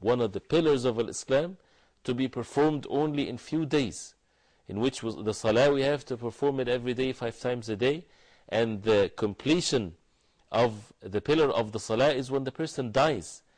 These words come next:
and we're successfully performing the salah every day. The month of Ramadan, uh, fasting the month of Ramadan occurs once a year. And also it completes, as,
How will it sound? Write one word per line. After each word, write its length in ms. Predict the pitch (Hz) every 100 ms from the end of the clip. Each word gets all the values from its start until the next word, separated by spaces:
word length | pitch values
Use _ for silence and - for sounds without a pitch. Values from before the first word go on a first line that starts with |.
| _ _ _
and 240 | 107 113
we're 100 | 107
successfully 880 | - 113 - 156 - - 120 127 180 _ _ _
performing 540 | - 107 151 170 147
the 80 | 113
salah 260 | - 110 110
every 280 | 101 92 92
day. 240 | 87 78 _ _ _ -
The 80 | 101
month 280 | 123 135
of 120 | 127 117
Ramadan, 600 | 117 110 107 131 151 156 _ _ _ -
uh, 80 | -
fasting 480 | - 143 151 - 135
the 80 | 123
month 240 | 123 123
of 80 | 120
Ramadan 560 | 120 113 107 117 135 135
occurs 440 | - - 123 123
once 420 | 107 117 127 - -
a 80 | 104
year. 300 | 107 139 98 - - _ _ _ _
And 120 | 90
also 420 | - 139 139 135 131
it 280 | - 117
completes, 540 | - 110 - 143 135 -
as, 200 | 104